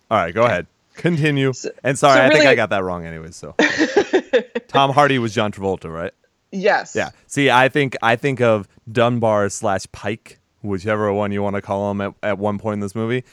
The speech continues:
Speaker 1: that he's the guy from Cougar Town. So I'm just gonna
Speaker 2: Yes, he is.
Speaker 1: I'm just gonna call him the guy from Cougar Town because he doesn't deserve to have his name mentioned.
Speaker 2: <laughs> Okay.
Speaker 1: Yeah.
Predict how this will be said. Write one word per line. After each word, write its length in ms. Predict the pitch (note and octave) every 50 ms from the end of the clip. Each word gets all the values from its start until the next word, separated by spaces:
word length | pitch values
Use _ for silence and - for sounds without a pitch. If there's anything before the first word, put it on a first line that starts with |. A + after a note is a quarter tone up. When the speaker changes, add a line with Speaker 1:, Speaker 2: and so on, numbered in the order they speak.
| _ _ _ _ -
Speaker 1:
that 200 | B2 A2 G#2 F#2+
he's 320 | - - B2 B2 A#2 G2+
the 100 | G#2 A2
guy 220 | F2+ A2 G#2 G2+ G2
from 160 | - F#2+ F2+
Cougar 300 | - - A#2 F2+ F#2 F2
Town. 300 | - F#2+ D#2 C#2 C#2+ C#2+ _ _ _ _ _ _
So 120 | - - G#2
I'm 120 | G2+ G#2+
just 140 | A2 G#2+ -
gonna 120 | - A2
Speaker 2:
Yes, 160 | - G2+ G2+
he 120 | - A3+ -
is. 300 | - D3 D#3 - - _ -
Speaker 1:
I'm 140 | B2 C#3
just 120 | C#3+ C3+ -
gonna 160 | C#3+ B2 A#2+
call 240 | - C#3 B2+ A#2 A2+
him 160 | A2+ G#2 G2
the 80 | G2 F#2+
guy 180 | G2 F#2+ F#2
from 140 | F2 - F2+
Cougar 260 | - A2 G#2 F#2+ A2+
Town 260 | G#2 A#2 A#2+ A#2+ A#2 A2
because 220 | G#2 - G#2 F#2+
he 80 | F#2 G2
doesn't 260 | F#2+ G#2 F#2 E2 F#2
deserve 580 | E2+ F#2+ E2 F2+ F#2 F2+ F2 F2 D#2+ - _ _ _ _
to 100 | - G2+
have 180 | F2+ G2 F#2 F2
his 140 | E2+ E2+ D#2+
name 180 | F2 E2+ E2
mentioned. 440 | E2 D#2 D#2 - - D#2+ D2 D#2+ - _ _ _ _ _ _ _ -
Speaker 2:
<laughs> 200 | - - - -
Okay. 300 | E4 - - - - G3 - _ -
Speaker 1:
Yeah. 160 | G3 -